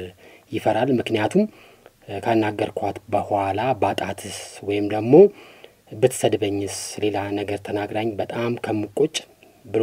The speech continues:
ሊያስብ ይችላልና ይህንን ፍራቻን የምንመለከተው ማለት ነው። ብዙ ጊዜ ወንዶች ዝም ብለው ሴት ልጅ ሲመለከቱ ውስጣቸው ፍራቻ ኖሮ የሚያሳዩት ብዙ ምልክቶች አሉ። ለምሳሌ እያየሽ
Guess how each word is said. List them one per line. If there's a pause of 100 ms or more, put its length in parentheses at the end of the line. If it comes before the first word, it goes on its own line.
ሊያስብ
ይችላልና (680)
ይህንን
ፍራቻን
የምንመለከተው
ማለት
ነው።
ብዙ
ጊዜ (580)
ወንዶች (520)
ዝም
ብለው (340)
ሴት
ልጅ
ሲመለከቱ (340)
ውስጣቸው
ፍራቻ
ኖሮ (800)
የሚያሳዩት
ብዙ
ምልክቶች
አሉ።
ለምሳሌ
እያየሽ